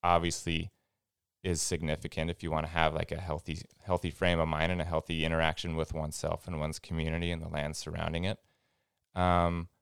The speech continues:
and then economically too, I mean, think about all the tourism dollars in Alaska, think about all the tourism dollars on the West Coast to see wildlife,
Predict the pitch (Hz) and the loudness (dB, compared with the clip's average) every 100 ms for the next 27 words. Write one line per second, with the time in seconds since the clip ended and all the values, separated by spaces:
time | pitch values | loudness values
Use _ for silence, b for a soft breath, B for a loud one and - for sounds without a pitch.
0 | _ _ _ _ - 90 90 95 95 - | _ _ _ _ -4 0 4 4 2 0
1 | 92 - 90 85 101 120 - 95 - 101 | -4 -2 0 2 0 -2 -4 -8 -2 -2
2 | 117 117 90 92 90 85 - 98 101 92 | 0 -2 0 0 0 -4 -6 -6 -2 2
3 | 87 87 87 90 85 - 90 92 101 101 | 4 4 4 4 2 0 -2 2 2 2
4 | 90 82 82 80 82 80 76 76 - 87 | 0 2 2 0 0 -2 0 -2 -4 -6
5 | 85 85 78 76 80 80 80 - 87 82 | -6 -4 0 2 2 2 0 -4 -4 -2
6 | 82 78 76 78 78 80 80 80 78 - | -2 0 0 0 0 -2 -2 0 -2 -2
7 | 92 85 - 82 - 78 80 80 85 85 | -2 -2 -4 -10 -8 -6 0 2 2 4
8 | 85 82 | 2 0